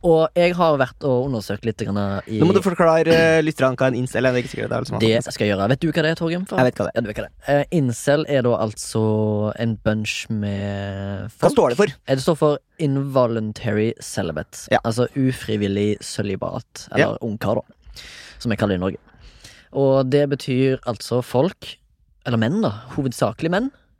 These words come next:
Speaker 1: Det finnes ga-, damer der ute også, som er woman cells, holdt jeg på å si, som, eh, føler seg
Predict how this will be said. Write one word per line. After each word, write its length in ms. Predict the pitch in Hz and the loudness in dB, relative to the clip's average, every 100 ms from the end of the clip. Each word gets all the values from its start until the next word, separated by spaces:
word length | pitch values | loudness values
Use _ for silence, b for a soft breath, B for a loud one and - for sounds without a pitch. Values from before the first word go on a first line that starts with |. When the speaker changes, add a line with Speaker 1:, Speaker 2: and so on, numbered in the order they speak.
| _ | _
Speaker 1:
Det 80 | - | -4
finnes 220 | 123 - | -4 -4
ga-, 80 | 135 131 | -8 0
damer 240 | 139 120 | 2 2
der 140 | 113 | 0
ute 100 | 110 | 0
også, 160 | 139 185 | 0 -2
som 140 | 131 117 | -4 -2
er 300 | 110 104 104 110 | -2 -4 -4 0
woman 380 | 120 113 110 110 | 2 2 0 -4
cells, 440 | 104 127 180 190 | -4 -4 -4 -8
holdt 140 | 135 147 | -10 -10
jeg 80 | - | -8
på 20 | |
å 60 | |
si, 1300 | 180 226 _ _ _ - - _ _ _ _ _ - | -6 -8 _ _ _ -20 -20 _ _ _ _ _ -20
som, 420 | - 127 123 123 - _ - | -2 0 2 0 -4 _ -2
eh, 240 | 120 117 | 2 2
føler 460 | 110 - 139 120 98 | 0 0 2 2 -2
seg 380 | - 127 185 | 0 0 0